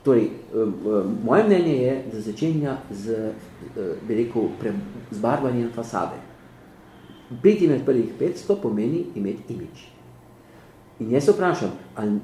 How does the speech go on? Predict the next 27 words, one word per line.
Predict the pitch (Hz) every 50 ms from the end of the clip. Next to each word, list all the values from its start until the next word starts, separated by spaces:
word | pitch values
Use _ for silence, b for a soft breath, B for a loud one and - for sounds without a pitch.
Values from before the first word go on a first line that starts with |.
| - -
na-, | - 110 135 131 -
ta | - 165 190
univerza | 180 165 151 151 151 131 131 117 113 113
je | 127 185 233 226
sposobna | - - - 208 196 - - - 107 104 - 104 104 107 113 117 117 - - - - - -
toliko, | - - 131 131 135 135 - 147 131 -
da | - 117
bi | 107 120 117
lahko, | 113 107 - - - - 180 175 147 - - - - - -
eh, | - 104 101 98 101 101 - -
imela | 113 110 113 117 113 107 110 104
pravico | - - 107 104 110 113 113 - 95
biti | 95 101 -
med | - 98 - -
prvih | 98 95 92 90 87 -
petsto. | - 82 - - - - - - - - - - - -
Če | - 117 117
smo | 117 117 104 101
realni, | 101 110 110 123 139 151 165 170 175 180 202 202 202 202 -
smo, | - - - - 101 101 101 101
kjer | - - 147 151 147
smo. | - - - 185 175 - - - - -
Zato | - 107 113 117 143 147
bi | 151 143
bilo | 131 131 120
moje | 117 110 113 123 139
načelo | 147 139 131 - 139 139 131